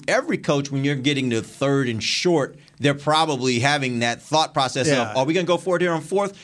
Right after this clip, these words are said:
Speaker 1: Because that does influence the kind of play that you should call on third down
Speaker 2: Yeah.
Speaker 1: if you know you're gonna go for it on
Speaker 2: To your
Speaker 1: fourth down.
Speaker 2: point, the Green Bay game where they went for it on fourth down at the end of the game and had really a bad play,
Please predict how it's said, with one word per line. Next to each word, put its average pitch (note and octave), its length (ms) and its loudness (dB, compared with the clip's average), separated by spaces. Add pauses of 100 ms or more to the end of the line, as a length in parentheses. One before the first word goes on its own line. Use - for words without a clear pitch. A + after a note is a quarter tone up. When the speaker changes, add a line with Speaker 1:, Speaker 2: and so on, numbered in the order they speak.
(120)
Speaker 1:
Because F#3+ 220 -2
that F#3+ 200 -2
does B3 240 2
influence D#3 460 -2
the D3+ 80 -6
kind C#3 260 -2
of C#3 80 -6
play E3 240 0
that D#3+ 80 0
you C#3+ 140 -2
should - 140 -6
call B2 280 0
on A2+ 80 -2
third B2+ 300 0
down A#2 160 0
Speaker 2:
Yeah. D3 160 2
Speaker 1:
if B2+ 60 -2
you C3+ 40 -4
know C#3 120 4
you're C3+ 160 0
gonna A2+ 120 -2
go G#2+ 160 -2
for G2+ 200 -6
it F#2+ 40 -4
on F#2 60 -4
Speaker 2:
To G#3+ 100 4
your G3 140 4
Speaker 1:
fourth D3 80 -8
down. C3+ 100 -6
Speaker 2:
point, G#3+ 560 2
the D#3 80 2
Green F3+ 440 4
Bay F3+ 300 4
game D3 340 2
where C#3 100 4
they C3 80 2
went C#3 280 2
for E3+ 180 2
it D3+ 60 2
on C3+ 100 0
fourth D3 340 0
down C#3+ 240 2
at C#3+ 100 -2
the C3+ 80 2
end C3+ 120 2
of A#2+ 60 -2
the A#2+ 80 0
game B2+ 340 0
and A2+ 80 -2
had B2+ 180 -2
really B2 220 0
a G#2+ 40 -4
bad A#2 320 -4
play, A#2+ 380 -4